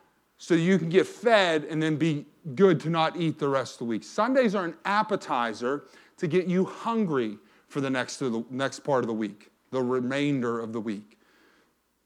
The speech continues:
I thought that was good. Anyways,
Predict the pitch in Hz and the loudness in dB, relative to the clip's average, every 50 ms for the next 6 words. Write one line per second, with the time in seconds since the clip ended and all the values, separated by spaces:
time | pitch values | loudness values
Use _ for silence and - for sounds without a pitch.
0 | _ _ _ _ _ _ _ _ _ _ _ _ _ _ _ - - 160 - 117 | _ _ _ _ _ _ _ _ _ _ _ _ _ _ _ -18 -18 -14 -12 -12
1 | 104 - 95 85 71 92 - - - - - - _ _ _ _ _ _ _ - | -12 -10 -12 -14 -14 -14 -16 -18 -20 -20 -20 -20 _ _ _ _ _ _ _ -16
2 | - - 208 233 254 240 233 220 175 143 123 - - | -4 2 4 6 8 10 10 10 10 8 4 -2 -6